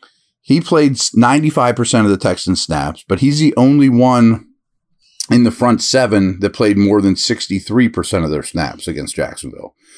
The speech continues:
So he's their every down linebacker. Uh, he's a rookie, and that's kinda what this team's doing, is looking for building block players.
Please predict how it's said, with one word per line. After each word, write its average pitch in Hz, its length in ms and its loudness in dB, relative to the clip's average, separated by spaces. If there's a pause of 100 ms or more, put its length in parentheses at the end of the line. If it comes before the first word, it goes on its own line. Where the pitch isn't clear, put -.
(120)
So 165 100 0
he's 196 220 0
their 175 160 2
every 135 200 4
down 113 260 0
linebacker. 87 680 -2 (720)
Uh, 98 200 0
he's 117 160 2
a 123 40 4
rookie, 120 540 2 (160)
and 104 140 0
that's 117 180 0
kinda 127 200 0
what 117 80 -2
this 120 120 -4
team's 117 260 2
doing, 104 400 2
is 87 140 -4
looking 110 400 2
for 101 540 0 (1040)
building 139 340 4
block 113 320 0
players. 87 540 -2